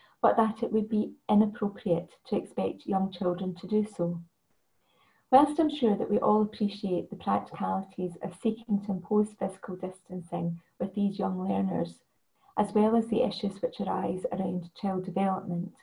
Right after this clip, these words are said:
we must also recognise that this places nursery teachers in a different position from other teachers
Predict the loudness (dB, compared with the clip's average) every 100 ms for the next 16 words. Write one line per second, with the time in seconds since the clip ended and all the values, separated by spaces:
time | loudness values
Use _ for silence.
0 | _ _ _ _ _ _ 6 6 6 6
1 | 6 6 2 2 0 -8 -8 -6 -6 -6
2 | -6 0 0 -2 -2 -2 -2 -6 0 0
3 | 2 -2 -4 -6 -10 -8 -6 -6 -6 -12
4 | _ _ _ 4 4 6 2 0 -6 -6
5 | -6 -6 -6 -6 -6 0 2 2 -2 -6
6 | -10 -8 -8 -6